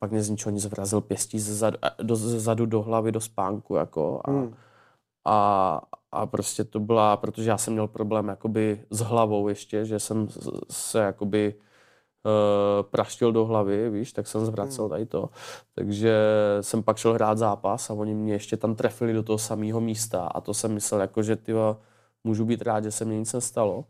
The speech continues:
Speaker 2: Ty vole.
Speaker 1: A, a to jsou furt jako, eh, koleno jsem měl v háji vlastně,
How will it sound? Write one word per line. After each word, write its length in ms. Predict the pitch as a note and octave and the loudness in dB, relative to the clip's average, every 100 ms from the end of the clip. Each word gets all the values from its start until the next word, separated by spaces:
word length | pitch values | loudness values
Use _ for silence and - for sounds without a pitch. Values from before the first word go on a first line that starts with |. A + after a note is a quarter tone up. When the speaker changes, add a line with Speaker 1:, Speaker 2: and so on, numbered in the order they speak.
| - - | -8 -2
Speaker 2:
Ty 160 | A#2+ | 0
vole. 420 | A2+ A2+ A2 A2 - _ _ - | 0 0 -2 -4 -12 _ _ 0
Speaker 1:
A, 560 | A2+ A2 G#2+ G#2 G#2+ | 4 6 6 6 4
a 220 | G2+ - A#2 | 2 -2 -6
to 140 | A#2 | -2
jsou 180 | - B2 | 0 0
furt 360 | - A#2 B2 | -2 -4 -2
jako, 420 | A#2 G#2+ G2 G1+ - - - | -2 0 -2 -2 -4 -6 -4
eh, 360 | - - - - _ _ _ | -4 -6 -10 -20 _ _ _
koleno 380 | - B2+ C3+ C#3+ | 2 4 4 2
jsem 160 | - C3+ | 0 0
měl 200 | C3+ C3 | 2 2
v 40 | |
háji 380 | C3 B2+ B2+ B2+ | 4 4 4 2
vlastně, 400 | B2+ B2 - | 0 0 -2